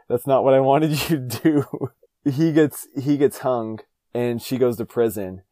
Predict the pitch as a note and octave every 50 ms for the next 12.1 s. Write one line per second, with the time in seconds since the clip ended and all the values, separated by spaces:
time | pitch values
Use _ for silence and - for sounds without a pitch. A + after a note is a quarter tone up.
0 | _ _ _ - B2 C3 C3 C3 B2+ B2 B2 A#2 - _ _ _ _ _ - C3+
1 | B2+ C3 B2+ B2 - - - B2 B2 - A#2 B2 C3 C#3 - D3+ C3 B2+ B2 C3
2 | C#3 C#3+ B2+ A#2+ A#2 - G#2+ A#2+ B2+ - - E3+ D3 C3 A#2 A2 A2 A#2 A#2+ -
3 | G2+ G#2+ G#2+ G2+ G2 F#2+ F#2 - _ _ _ _ _ - A2+ A#2+ A#2 - C#3 C#3+
4 | C#3 C#3+ C3 C3+ C#3+ C#3 C3 B2 A#2 - - - - _ _ _ _ - - A#2
5 | C3+ C3+ B2+ A#2+ B2+ B2 A#2 A#2 A2+ G#2+ G#2 G#2+ _ _ _ _ _ - - D3+
6 | D#3+ F#3+ G3+ F#3+ F#3+ E3 C3+ - - C#3 C#3 C3+ B2 C3+ C3+ B2+ B2 A#2+ A#2 A#2+
7 | A#2+ B2 - A2+ - A#2+ A#2+ A#2+ G2 G#2+ G2 G2+ G#2 G#2 F#2+ - - G#2+ G#2+ G#2
8 | - - B2 A2+ C3 B2+ B2+ - C#3+ C#3 C3+ B2 - _ _ _ - - A2+ B2
9 | B2 - - - - - C3 B2 B2 A#2+ A#2+ A#2 A2+ A2+ A2+ A2 A#2+ A2+ A2 -
10 | - B2 G#2 - - A#2 A2 G#2+ G#2+ G2+ G2 F#2 - _ _ _ _ _ - A2
11 | A2+ G#2+ G2+ - A#2 A2+ A2 G#2 - A2 G#2+ G#2+ G#2 F#2+ F2+ - - - - -
12 | _